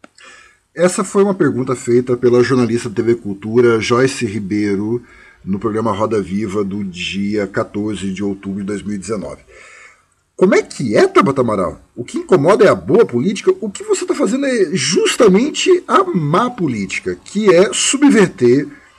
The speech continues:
as coisas, é, sendo imprevisível, sendo, falando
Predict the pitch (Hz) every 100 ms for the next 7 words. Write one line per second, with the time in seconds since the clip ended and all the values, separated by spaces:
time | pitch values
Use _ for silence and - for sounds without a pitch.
0 | _ _ _ 170 - - 214 240 185 110
1 | 117 - - _ - _ 151 175 185 -
2 | 247 269 269 262 226 160 254 269 120 127
3 | - 185 196 - - 202 190 302 302 143
4 | 117